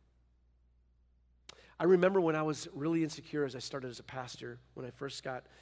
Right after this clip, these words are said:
in the ministry. And it's funny, when we're really insecure, we say just kind of weird things. And I remember people come, "Oh, that was a,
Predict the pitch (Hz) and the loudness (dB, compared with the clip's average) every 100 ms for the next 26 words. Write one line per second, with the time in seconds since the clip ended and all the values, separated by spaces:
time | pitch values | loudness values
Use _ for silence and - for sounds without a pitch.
0 | - _ 135 127 131 139 - 123 117 117 | -20 _ -4 0 0 -2 -8 -10 -10 -12
1 | - _ _ _ _ _ _ _ _ _ | -20 _ _ _ _ _ _ _ _ _
2 | _ _ _ - 151 147 - 185 175 151 | _ _ _ -6 0 0 0 2 2 2
3 | - - - 139 135 143 147 143 139 123 | -4 -10 -4 -2 0 0 0 -2 -4 -12
4 | - 131 131 120 - - _ 135 - 139 | -4 0 0 -4 -14 -20 _ -10 -6 -6
5 | 135 117 - _ _ _ - - - _ | -6 -8 -20 _ _ _ -20 -20 -20 _
6 | _ _ _ _ _ - - 135 110 113 | _ _ _ _ _ -16 -10 -10 -8 -4
7 | 123 110 123 117 117 - - _ _ _ | -4 -4 -10 -10 -14 -20 -20 _ _ _
8 | _ _ _ _ _ 143 165 170 165 160 | _ _ _ _ _ 2 4 4 4 2
9 | 160 156 151 143 135 190 - - - 170 | -2 -8 -6 -6 -4 -2 -2 0 -2 -2
10 | 135 | -6